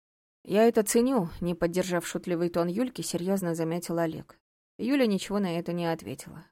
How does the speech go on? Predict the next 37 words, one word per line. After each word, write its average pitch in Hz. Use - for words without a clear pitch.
Просто 320
не 320
было 254
такой 226
возможности. 220
Из 175
дверей 185
паба 202
высыпала 175
весёлая 175
компания, 185
чуть 165
не 175
сбив 160
невысокую 165
девушку 170
с -
ног. -
Олег 202
напрягся, 220
но 185
поскольку 185
виновник 185
аварии 170
принялся 180
тут 175
же 180
извиняться, 220
удержал 220
в 208
себе 170
готовые 170
сорваться 170
с -
языка 170
резкие 160
слова. 170